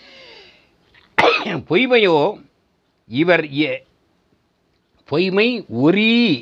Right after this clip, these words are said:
அவர் புகழ் வீடு அடைவர். பொய்மையை நீக்கி, ஒரீ என்றால் நீக்குதல். புகழ்மிக்க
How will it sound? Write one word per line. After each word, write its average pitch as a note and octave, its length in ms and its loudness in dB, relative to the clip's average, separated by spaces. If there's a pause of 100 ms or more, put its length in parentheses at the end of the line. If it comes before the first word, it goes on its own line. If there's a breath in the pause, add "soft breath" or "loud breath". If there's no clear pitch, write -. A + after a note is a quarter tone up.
(140)
அவர் C#3 400 -2
புகழ் E3+ 340 0
வீடு C3+ 360 -4
அடைவர். E2+ 380 -10 (640 soft breath)
பொய்மையை D#3+ 460 2 (100)
நீக்கி, D3 460 -2 (300)
ஒரீ C#3+ 340 -2
என்றால் B2+ 280 -2
நீக்குதல். G2+ 480 -12 (960 soft breath)
புகழ்மிக்க C#3+ 920 0